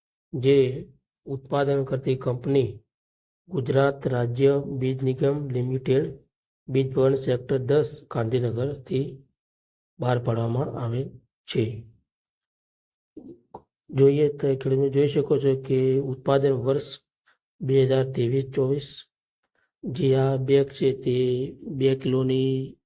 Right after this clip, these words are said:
પેકિંગમાં આવે છે અને હાઇબ્રિડ દિવેલાની જાત છે.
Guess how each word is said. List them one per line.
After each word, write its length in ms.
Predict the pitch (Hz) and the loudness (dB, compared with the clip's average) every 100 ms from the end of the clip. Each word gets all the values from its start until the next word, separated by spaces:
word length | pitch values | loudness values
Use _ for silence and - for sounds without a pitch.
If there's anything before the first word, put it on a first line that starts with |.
| - | -6
પેકિંગમાં 480 | 123 120 131 135 135 | -4 0 0 2 2
આવે 180 | 139 139 | 0 0
છે 280 | 139 143 - _ _ _ _ _ _ _ _ - | -2 -6 -10 _ _ _ _ _ _ _ _ -2
અને 600 | 131 131 131 135 135 139 - _ _ _ _ _ _ _ _ _ _ _ _ - | 4 6 6 6 2 -2 -8 _ _ _ _ _ _ _ _ _ _ _ _ -2
હાઇબ્રિડ 380 | 123 123 139 139 | 2 2 2 2
દિવેલાની 540 | 135 131 131 123 131 | 4 4 4 2 -2
જાત 320 | 123 120 120 | -2 -4 -4
છે. 240 | - 135 | -4 -4